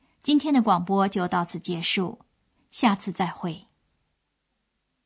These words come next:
刚才您听到的是广播语言讲座，作者是海拉特梅塞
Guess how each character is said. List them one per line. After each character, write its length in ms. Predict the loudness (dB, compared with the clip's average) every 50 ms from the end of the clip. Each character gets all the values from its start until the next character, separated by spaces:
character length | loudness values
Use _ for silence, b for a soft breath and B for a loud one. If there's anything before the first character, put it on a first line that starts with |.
| _ _ _ _ _ _ _ _ _ _ _ _ _ _ _ _
刚 200 | 4 4 6 6
才 180 | 4 4 6 6
您 220 | 6 6 6 4
听 200 | 4 6 6 6
到 200 | 8 6 6 4
的 100 | 2 0
是 380 | 0 0 2 2 2 0 -2 0
广 340 | 6 8 8 8 8 6
播 260 | 4 4 4 4 4 4
语 180 | 2 0 -2
言 260 | 0 0 2 4 4
讲 260 | 4 4 0 -2 -2 -6
座， 400 | -6 -4 -2 -2 -2 -4 -6 -10 _ _ _ _ _ _ _ _ _
作 240 | -2 2 4 4 4
者 160 | 4 2 0
是 540 | -2 -2 -2 0 0 0 0 -2 -6 -10 _ _ _ _ _ _ _ _ _ _ _
海 220 | _ 4 4 6 6
拉 160 | 6 4 2
特 320 | 0 -2 -2 0 2 2
梅 220 | 2 0 -2 -4 -6
塞 480 | -4 -4 -2 -2 -2 -2 -6 -10 -16